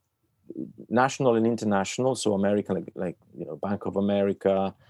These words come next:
J P Morgan, Goldman Sachs, but also international. So you get, uh, for example, Deutsche Bank, et cetera. And, um, and basically they were saying you need to find a way to give them, um, a huge amount of money,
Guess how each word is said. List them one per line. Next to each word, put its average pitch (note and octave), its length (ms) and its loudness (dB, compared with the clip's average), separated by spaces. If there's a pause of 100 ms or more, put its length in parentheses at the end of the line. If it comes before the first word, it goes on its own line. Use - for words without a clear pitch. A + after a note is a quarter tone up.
(320)
J F#2+ 160 6
P G#2 140 -2
Morgan, G2 520 2
Goldman G2 360 2
Sachs, - 680 -2
but A#2+ 100 4
also D#3+ 240 2
international. G#2+ 840 0
So F2+ 320 -2
you F2+ 100 -2
get, F2+ 280 -2 (140)
uh, F2 340 -4
for F2 160 -2
example, F2+ 500 -2
Deutsche F#2+ 400 2
Bank, E2+ 340 -2
et E2 120 -8
cetera. - 420 -8 (1400)
And, A#2 380 2
um, A2+ 540 4
and A#2+ 120 2
basically F3+ 260 4
they D#3 80 6
were C#3 80 2
saying B2+ 300 2
you B2 80 2
need D3 140 -2
to C3+ 60 -2
find C3 320 0
a A#2+ 60 2
way A#2 220 2
to A#2 140 -4
give G2+ 320 -2
them, A2 380 0 (840)
um, F#2+ 680 0 (480)
a - 40 -10
huge B2+ 240 0
amount G#2 340 0
of F#2 60 0
money, G2+ 400 0